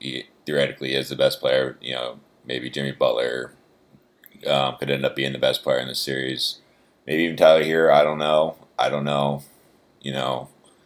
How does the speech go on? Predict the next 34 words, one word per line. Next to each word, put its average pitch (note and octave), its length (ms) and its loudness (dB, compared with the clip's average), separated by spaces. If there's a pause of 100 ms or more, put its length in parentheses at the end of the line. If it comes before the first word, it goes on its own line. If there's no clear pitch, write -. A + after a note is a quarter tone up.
(300)
I - 80 -4
think D#2 160 -4
it's C#2+ 100 -8
possible, C#2 680 0 (280)
but C2+ 400 2 (500)
I - 80 -2
think D#2 180 -2
he, C#2+ 240 -8 (100)
you're, D2+ 280 -4
you're D2+ 100 -6
more D#2 180 2
likely D2 240 4
to C#2+ 40 -4
see D2 140 -4
Tyler C#2 280 4
Herro C#2+ 260 2
as C#2+ 100 -4
an B1+ 80 -10
X C#2 200 -2
factor D2 420 2
in D2+ 80 -8
the D2 80 -8
series. D2+ 680 -6 (100)
Um, A#1+ 640 -4 (880)
you D#2 120 -10
know, C#2 460 -2 (280)
Jimmy F2+ 280 -2
Butler, D#2 600 6 (180)
you D2+ 120 -4
know, C2+ 160 0
like C#2+ 160 2
you C#2 80 -2
said, C#2+ 320 2
like, C2+ 240 0